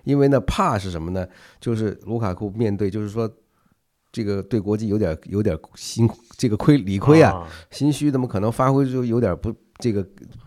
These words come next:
Speaker 1: 不，
Speaker 2: 嗯。
Speaker 1: 不咋地。
Speaker 2: 发挥。
Speaker 1: 那么希望通过这一块儿能够对他有点，有点刺激。
Speaker 2: 嗯。
Speaker 1: 但是，呃，这比赛我觉得往往是打强队，
Speaker 2: 嗯。
Speaker 1: 啊，穆里尼奥的这个，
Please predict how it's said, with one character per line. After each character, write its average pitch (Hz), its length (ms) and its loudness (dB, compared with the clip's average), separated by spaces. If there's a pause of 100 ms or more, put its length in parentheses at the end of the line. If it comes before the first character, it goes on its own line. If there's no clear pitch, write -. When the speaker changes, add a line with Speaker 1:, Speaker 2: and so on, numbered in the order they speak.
(100)
Speaker 1:
不， 127 100 -4
Speaker 2:
嗯。 117 40 -2
Speaker 1:
不 135 100 0
咋 90 160 -2
地。 123 200 0
Speaker 2:
发 - 120 -4
挥。 113 60 0
Speaker 1:
那 - 0 -
么 113 80 2
希 156 400 -2
望 156 140 6
通 127 160 -2
过 123 80 4
这 120 100 0
一 104 140 0
块 - 180 -2
儿 - 120 -6
能 92 160 -4
够 98 220 -2
对 101 160 -6
他 107 120 -6
有 92 140 -4
点， 85 140 -6 (420)
有 98 100 -4
点 82 160 -2
刺 113 280 -2
激。 76 160 -10 (180)
Speaker 2:
嗯。 92 100 -16
Speaker 1:
但 131 120 2
是， 107 440 -2 (200)
呃， 92 600 -6 (480)
这 - 160 -6
比 85 120 -10
赛 98 220 -4
我 76 180 -8
觉 78 160 -10
得 87 160 -8 (300)
往 110 260 2
往 90 220 2
是 92 240 -6
打 - 240 -10
强 82 500 -4
队， 175 220 0 (140)
Speaker 2:
嗯。 92 220 -12
Speaker 1:
啊， 78 260 -8
穆 104 120 -4
里 82 100 -6
尼 78 120 -6
奥 85 80 -2
的 78 140 -8
这 80 140 -8
个， 73 140 -12